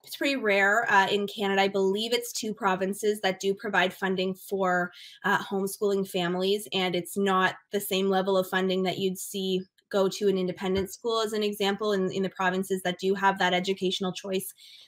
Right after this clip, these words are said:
structure in place where your, the parents, a portion of the parents' tax dollars follow them to the school of their choice. Um, it would still be a smaller level of support. Um,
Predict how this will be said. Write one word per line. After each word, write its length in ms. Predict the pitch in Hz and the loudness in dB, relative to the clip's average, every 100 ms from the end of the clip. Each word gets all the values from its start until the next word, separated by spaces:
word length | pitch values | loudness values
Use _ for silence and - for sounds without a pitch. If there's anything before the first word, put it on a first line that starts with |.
| - | -12
structure 420 | - 202 - 233 | 0 0 2 4
in 160 | 202 185 | 4 2
place 360 | 196 180 208 - | 2 0 0 2
where 180 | 208 | 4
your, 280 | 190 185 190 | 6 4 0
the 120 | 190 190 | -2 -6
parents, 420 | 220 190 185 - | -2 0 0 -4
a 60 | 180 - | -10 -2
portion 340 | 226 220 220 | 0 2 0
of 80 | 202 | 0
the 60 | |
parents' 320 | 196 202 180 - | 0 -2 -2 -2
tax 300 | 185 170 - | -2 -2 -2
dollars 420 | 180 185 190 - - - - | 0 0 0 -6 -20 -20 -4
follow 300 | - 185 196 | 4 6 6
them 180 | 196 190 | 4 2
to 120 | 196 | 2
the 100 | 196 | -2
school 260 | 190 - 190 | -2 0 0
of 140 | 190 | 2
their 140 | 180 185 | 0 -2
choice. 520 | - 180 233 320 - - - - | 0 0 0 -2 -6 -14 -18 -2
Um, 160 | 180 185 | 2 4
it 80 | 190 | 2
would 100 | 180 | -2
still 240 | - 202 | 0 2
be 140 | 196 196 | 4 2
a 20 | |
smaller 500 | 196 190 175 185 190 | 0 0 2 2 2
level 380 | 185 175 208 202 | 2 2 2 2
of 100 | 190 | 0
support. 640 | - 196 - 185 175 - - - - - | -4 -6 -4 0 -2 -4 -16 -20 -6 2
Um, 480 | 202 208 208 208 | 4 4 4 0